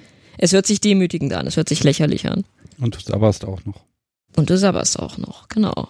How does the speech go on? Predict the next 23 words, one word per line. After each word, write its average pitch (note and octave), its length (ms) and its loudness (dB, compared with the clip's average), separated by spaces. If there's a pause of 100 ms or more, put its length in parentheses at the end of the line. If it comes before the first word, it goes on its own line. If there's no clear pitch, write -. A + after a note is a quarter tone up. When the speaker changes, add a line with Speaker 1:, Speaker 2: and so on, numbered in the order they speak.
(100)
Speaker 1:
Ähm, C#3 520 0 (160)
also D3 320 0 (280)
Speaker 2:
Wobei, A2 280 2
Speaker 1:
du A2+ 80 4
Speaker 2:
das - 20 8
Speaker 1:
kommst F3+ 160 4
Speaker 2:
ist A#2 60 0
weniger C3+ 320 6
das F#2+ 160 0
Problem G#2 400 0
für G#2 100 -4
dich, G2 260 -8
ne? D3+ 220 -2 (1500)
Speaker 1:
Also F2 380 2 (460)
das F3+ 280 2
Ding G3+ 220 4
ist F#3+ 180 2
Speaker 2:
Also B2 160 2
ist - 160 -8
das - 180 -2
nicht B2+ 220 2
mehr A#2 160 6
dort G#2+ 240 4